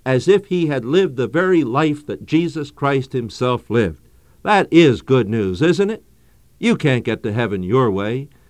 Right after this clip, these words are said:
I can't get to heaven by my ceremonies or my goodness or my works or whatever I try to do.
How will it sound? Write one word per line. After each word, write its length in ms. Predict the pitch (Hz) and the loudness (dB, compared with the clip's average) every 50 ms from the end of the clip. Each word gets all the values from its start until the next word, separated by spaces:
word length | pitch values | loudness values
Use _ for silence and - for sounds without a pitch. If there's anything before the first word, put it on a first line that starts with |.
| _ _ _ _ _ - | _ _ _ _ _ -4
I 160 | - 185 214 | 0 0 0
can't 300 | 196 - 170 151 135 123 | 2 2 2 0 0 0
get 160 | - 131 120 - | 0 -2 -2 -2
to 100 | 120 107 | -2 -2
heaven 340 | 120 143 135 127 120 113 | 0 0 0 0 -2 -2
by 220 | 95 110 107 107 104 | -2 -2 -2 -2 -2
my 320 | 101 117 131 123 120 113 | -2 -2 -2 0 -2 -2
ceremonies 800 | 107 - - - 139 143 139 135 131 131 135 135 135 131 127 117 | -4 -6 -4 -2 0 0 0 0 0 -2 -2 -2 -2 -4 -2 -2
or 80 | 113 98 | -2 -2
my 300 | 98 113 127 131 127 113 | -2 -2 0 0 -2 -2
goodness 560 | 92 92 123 127 120 123 131 131 127 - 110 | -2 0 -2 -2 0 -2 -6 -6 -6 -6 -6
or 80 | 95 87 | -6 -4
my 260 | 95 120 131 135 127 | -2 0 0 0 0
works 500 | 123 110 123 127 127 120 - - - - | 0 0 0 -2 -2 -4 -8 -12 -10 -8
or 60 | 92 | -6
whatever 460 | 90 98 120 127 131 123 113 123 117 | -4 -2 0 0 0 0 0 0 0
I 160 | 117 123 123 | 0 0 0
try 280 | 117 - - 113 107 107 | -2 -4 -4 -4 -4 -2
to 140 | 95 101 95 | -2 -4 -4
do. 320 | 87 101 101 98 104 107 | -4 -4 -4 -4 -4 -8